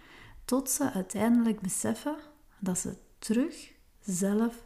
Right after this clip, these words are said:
de touwtjes in handen hebben. Naast je metabolisme en mindset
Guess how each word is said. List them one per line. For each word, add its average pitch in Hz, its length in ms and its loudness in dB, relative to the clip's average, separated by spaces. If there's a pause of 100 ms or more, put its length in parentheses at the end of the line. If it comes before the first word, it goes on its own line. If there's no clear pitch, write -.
de - 180 -8
touwtjes 185 720 -4 (220)
in 190 160 0
handen 175 380 -4
hebben. 185 340 -8 (3000)
Naast 208 540 6
je 247 80 6
metabolisme 190 880 2
en 202 300 6
mindset 180 880 -2